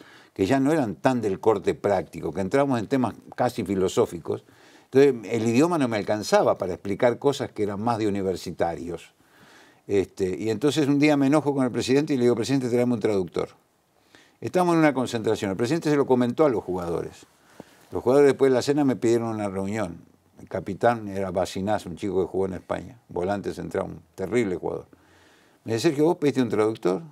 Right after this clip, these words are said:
Digo, "Sí". Dice, "Mirá que nosotros hemos tenido entrenadores con traductor", dice, "Sergio, nosotros nos gusta,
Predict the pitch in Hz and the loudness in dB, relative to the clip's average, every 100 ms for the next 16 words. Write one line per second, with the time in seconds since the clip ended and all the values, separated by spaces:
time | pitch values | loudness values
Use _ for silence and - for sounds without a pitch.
0 | _ _ _ _ _ _ _ _ - 110 | _ _ _ _ _ _ _ _ -4 -2
1 | - 127 98 - _ _ _ _ _ _ | 0 0 -2 -6 _ _ _ _ _ _
2 | _ _ _ _ _ _ _ 95 - 98 | _ _ _ _ _ _ _ -10 -6 -4
3 | 92 - - 113 147 151 131 110 101 90 | -6 -10 -10 -6 -4 0 2 4 4 0
4 | 95 139 131 117 104 85 92 104 92 85 | -2 -2 2 2 0 -4 -6 -4 -4 -6
5 | 87 92 98 85 82 82 82 85 - 95 | -4 -2 -2 -2 -6 -6 -4 -4 -4 -4
6 | 87 85 - - - 87 98 135 123 98 | -4 -8 -14 -16 -16 -12 -6 -4 -4 -4
7 | 87 101 101 87 85 | -4 -4 -4 -4 -8